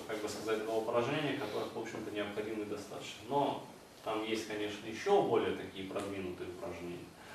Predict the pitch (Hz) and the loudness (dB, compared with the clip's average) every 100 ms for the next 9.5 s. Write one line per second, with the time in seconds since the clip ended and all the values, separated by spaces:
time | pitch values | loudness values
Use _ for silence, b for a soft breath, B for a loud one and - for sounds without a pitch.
0 | B B - 98 95 92 95 92 85 - | B B 0 4 6 6 4 0 -4 -6
1 | 127 127 123 120 117 104 - - - - | -4 -2 0 0 0 -2 -6 -12 -16 -18
2 | - - - - - 117 113 107 - - | -20 -16 -14 -10 -8 -2 2 2 2 4
3 | 104 104 104 - - - B B B B | 4 4 -2 -4 -4 -10 B B B B
4 | - 127 123 170 165 147 135 135 - 120 | 2 2 4 6 12 12 12 12 8 4
5 | 120 135 135 120 113 - 120 127 123 117 | 4 4 4 2 0 0 2 2 0 -2
6 | 110 107 107 104 117 - - 110 - 110 | -2 -2 -4 -4 -6 -6 -4 -2 -2 -4
7 | - - - - - - - - - - | -6 -8 -14 -14 -14 -12 -14 -14 -12 -12
8 | - - 127 123 147 147 123 117 117 113 | -14 -2 2 6 10 10 10 8 8 8
9 | 113 117 - 120 | 8 6 6 6